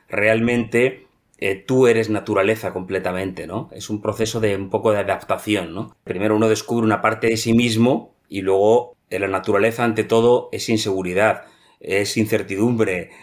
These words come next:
es saber que, que tú estás de tú a tú y que en la naturaleza la vida y la muerte son elementos continuos, ¿no? Es una, es un juego en que está en continuo movimiento y cuando tú entras realmente en este contacto,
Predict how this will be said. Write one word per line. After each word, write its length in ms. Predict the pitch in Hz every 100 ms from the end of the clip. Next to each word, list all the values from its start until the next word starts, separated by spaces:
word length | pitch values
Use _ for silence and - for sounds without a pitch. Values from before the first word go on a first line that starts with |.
| - -
es 280 | - 104
saber 420 | - 107 101 110 -
que, 420 | 107 104 95 92 87 95 92
que 120 | 98
tú 180 | 95 110
estás 300 | 107 - 113
de 100 | 113
tú 180 | 110 117
a 120 | 107
tú 260 | 120 131 -
y 120 | 107
que 100 | 107
en 80 | 104
la 80 | 101
naturaleza 840 | 95 98 98 104 113 113 120 127
la 180 | 107 104
vida 220 | 101 120
y 40 | 127
la 120 | 120
muerte 440 | 117 123 123 127
son 240 | 127 127 120
elementos 560 | 117 113 120 117 110
continuos, 800 | - 104 98 95 123 123 98 90
¿no? 240 | 90 120 -
Es 240 | - 101 123
una, 340 | 117 110 104
es 140 | 110
un 120 | 127 123
juego 420 | - 127 127 135
en 100 | 113
que 80 | 110
está 220 | - 123
en 100 | 123
continuo 400 | 120 110 123 120
movimiento 720 | 117 113 120 120 113 139 -
y 100 | -
cuando 300 | 110 104 101
tú 160 | 98 113
entras 260 | 117 120 117
realmente 340 | 113 113 113
en 60 | 110
este 200 | 110 110
contacto, 680 | 104 98 110 - 131 -